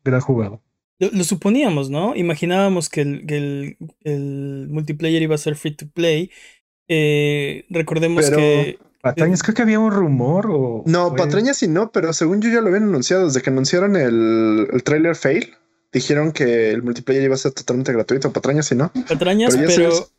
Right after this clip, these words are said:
Speaker 2: patrañas,
Speaker 3: Ya
Speaker 2: pero
Speaker 3: lo sabíamos.
Speaker 2: en aquel entonces anunciaron que el multiplayer se iba a retrasar,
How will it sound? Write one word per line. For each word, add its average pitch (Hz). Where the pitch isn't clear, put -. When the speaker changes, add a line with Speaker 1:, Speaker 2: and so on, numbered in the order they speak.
Speaker 2:
patrañas, 196
Speaker 3:
Ya -
Speaker 2:
pero 175
Speaker 3:
lo 165
sabíamos. 160
Speaker 2:
en 170
aquel 185
entonces 196
anunciaron 160
que 156
el 135
multiplayer 147
se 165
iba 160
a 147
retrasar, 139